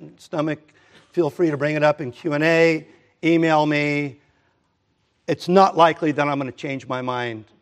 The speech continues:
on this issue, I'll tell you that. Sometimes you can talk me into something.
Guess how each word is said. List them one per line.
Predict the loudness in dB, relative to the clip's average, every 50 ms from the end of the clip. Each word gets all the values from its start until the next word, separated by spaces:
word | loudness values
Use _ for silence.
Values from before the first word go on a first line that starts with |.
| _ _
on | -10 -8 -8
this | -8 -10 -8 -8
issue, | -8 -8 -8 -6 -6
I'll | -6 -6
tell | -6 -8 -6 -4
you | -2 -2
that. | 0 0 0 -2 -4 -8 _ _
Sometimes | -4 -4 -4 -2 -4 -4 -2 -2 -4 -6 -8
you | -12 -12 -10
can | -8 -8 -8 -8 -8 -12 _ _ _ _
talk | -14 -14 -14 -12 -12
me | -12 -12
into | -10 -12 -12
something. | -14 -16 -18 -18 -18 _ -20 -20 _